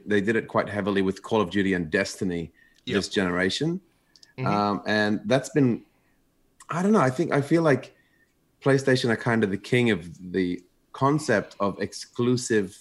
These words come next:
Speaker 1: content. Um, and just with their own, like, you know, their, their own amazing exclusive games in general, but then
Speaker 2: Yeah.
Speaker 1: also with this kind of D L C thing, instead of just,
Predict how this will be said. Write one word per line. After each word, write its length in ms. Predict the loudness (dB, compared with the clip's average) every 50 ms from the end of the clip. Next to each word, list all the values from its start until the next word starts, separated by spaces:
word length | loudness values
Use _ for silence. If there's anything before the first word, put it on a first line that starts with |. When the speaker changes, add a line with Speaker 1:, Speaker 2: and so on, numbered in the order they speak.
| -20 _ _
Speaker 1:
content. 680 | -6 -2 -2 -2 -2 -4 -6 -10 -10 -10 -16 -20 -20 -20 _ _ _ _ _ _ _ _ _ _ _ -8
Um, 380 | -6 -4 -4 -4 -4 -6 -8 -6
and 340 | -6 -4 -4 -2 -4 -6 -8 -10 _ _ _ _ _ _ _ _ _ -10 -4
just 260 | 0 0 0 0 0
with 140 | -2 0 2
their 160 | 4 4 6
own, 240 | 6 6 6 6 4
like, 280 | 4 2 0 -2 -6 -18 -20 -20 -20 -20 _ _ _ _ _ _ _
you 140 | -4 -2 0
know, 80 | 0 2
their, 200 | 4 4 2 2
their 220 | 2 2 4 4
own 220 | 6 4 4 2 0 -4 -8 _ -2
amazing 540 | 2 2 4 4 6 6 4 4 4 0
exclusive 540 | -2 -2 -4 -4 -4 -4 -4 -2 -4 -8 -2
games 480 | 2 4 4 6 4 4 2 0 0 -2
in 100 | -4 0
general, 400 | 2 2 2 4 2 0 0 -2
but 160 | -4 -4 0
then 120 | 0 0 0
Speaker 2:
Yeah. 60 | 2
Speaker 1:
also 340 | 2 2 2 2 2 2 2
with 160 | 2 2 0
this 140 | 0 -4 -2
kind 180 | 0 0 0
of 60 | 0 2
D 140 | 2 4
L 100 | 4 4
C 240 | 2 2 0 0 0
thing, 220 | 0 -2 -2 -2 -2
instead 260 | -4 -2 0 0 0
of 80 | 0
just, 260 | 0 -4 -4 -4 -6